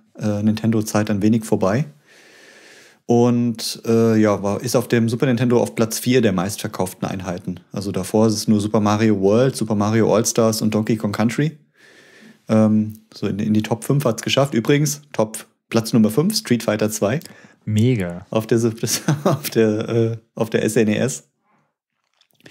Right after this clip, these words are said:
Speaker 1: Ja, und wa-, was es damals halt so ein bisschen neu gemacht hat, war, ähm, es war eins der ersten Rennspiele, es war, äh, ja, im, im Mario-Universum, was ja auch was Besonderes ist.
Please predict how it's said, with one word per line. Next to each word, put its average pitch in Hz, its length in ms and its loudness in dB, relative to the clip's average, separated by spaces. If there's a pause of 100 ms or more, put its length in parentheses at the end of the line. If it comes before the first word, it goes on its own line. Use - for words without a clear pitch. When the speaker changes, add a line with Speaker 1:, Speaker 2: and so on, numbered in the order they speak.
(500)
Speaker 1:
Ja, 117 140 2
und 101 180 0
wa-, 113 160 2
was 127 100 2
es 139 100 -2
damals 131 320 0
halt 120 120 2
so 123 80 0
ein - 20 4
bisschen 110 220 0
neu 107 160 2
gemacht 143 340 0
hat, 123 300 0
war, 110 500 2
ähm, 107 640 -2 (420)
es 107 100 -8
war 110 100 4
eins 113 180 0
der 90 80 2
ersten 104 200 -2
Rennspiele, 156 580 2
es 120 180 0
war, 101 360 2
äh, 101 280 -6 (100)
ja, 95 240 -4
im, 113 160 0
im 113 140 4
Mario-Universum, 139 960 2
was - 160 -6
ja - 80 0
auch - 140 -6
was 117 120 -2
Besonderes 120 460 -2
ist. - 280 -4